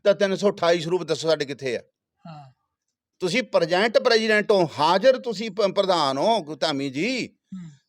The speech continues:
Speaker 1: ਦੱਸੋ ਤ-, ਤਿੰਨ ਸੌ ਅਠਾਈ ਸਰੂਪ ਕਿੱਥੇ ਆ? ਫਿਰ ਉਹ ਨੱਬੇ ਲੱਖ ਦੇ ਜਿਹੜੇ ਇਸ਼ਤਿਹਾਰ ਵੰਡੇ ਸੀ, ਉਹ ਨੱਬੇ ਲੱਖ ਦਾ ਹਿਸਾਬ ਦੱਸੋ ਤੁਹਾਨੂੰ ਕਿੱਥੇ ਆ?
Speaker 2: ਹੂੰ।
Speaker 1: ਠੀਕ ਹੈ ਨਾ? ਬਾਕੀ ਚੀਜ਼ਾਂ ਤਾਂ ਬਹੁਤ ਪ-, ਬਹੁਤ ਕੁਛ ਪਿਆ ਹਜੇ।
Speaker 2: ਜੀ।
Speaker 1: ਠੀਕ ਹੈ?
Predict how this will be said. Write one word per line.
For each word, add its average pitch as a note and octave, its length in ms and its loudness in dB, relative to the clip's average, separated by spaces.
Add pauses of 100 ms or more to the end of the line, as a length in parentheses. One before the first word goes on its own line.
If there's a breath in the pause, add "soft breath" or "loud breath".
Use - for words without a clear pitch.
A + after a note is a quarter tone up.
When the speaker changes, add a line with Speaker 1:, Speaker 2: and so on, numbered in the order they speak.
Speaker 1:
ਦੱਸੋ G#3+ 300 4
ਤ-, G3+ 220 -2
ਤਿੰਨ F#3+ 200 0
ਸੌ A3 140 2
ਅਠਾਈ F#3 340 0
ਸਰੂਪ F#3 260 -4
ਕਿੱਥੇ D#3 340 -4
ਆ? A2 100 0 (440 soft breath)
ਫਿਰ A3 160 4
ਉਹ B3 80 6
ਨੱਬੇ G#3+ 360 4
ਲੱਖ A3 260 0
ਦੇ G#3 140 2
ਜਿਹੜੇ G#3 220 2
ਇਸ਼ਤਿਹਾਰ F#3+ 520 0
ਵੰਡੇ G3 280 0
ਸੀ, F#3 120 -4
ਉਹ A3 100 2
ਨੱਬੇ G3 260 2
ਲੱਖ F#3+ 200 -2
ਦਾ F3 100 0
ਹਿਸਾਬ F3+ 420 2
ਦੱਸੋ G3+ 320 0
ਤੁਹਾਨੂੰ F#3 280 -4
ਕਿੱਥੇ F3 420 -6
ਆ? G2+ 60 -2
Speaker 2:
ਹੂੰ। F3+ 540 -14 (720)
Speaker 1:
ਠੀਕ G3 240 -6
ਹੈ F3+ 80 4
ਨਾ? A3 220 -4 (480)
ਬਾਕੀ G3 340 0
ਚੀਜ਼ਾਂ G#3+ 340 -2
ਤਾਂ A#3 100 4
ਬਹੁਤ A3 300 2
ਪ-, G3 140 -6
ਬਹੁਤ G#3+ 500 6
ਕੁਛ F3+ 260 -2
ਪਿਆ D3+ 480 0
ਹਜੇ। G#2+ 260 -12 (240)
Speaker 2:
ਜੀ। E3+ 180 -14 (760)
Speaker 1:
ਠੀਕ G3+ 220 -6
ਹੈ? A3 160 2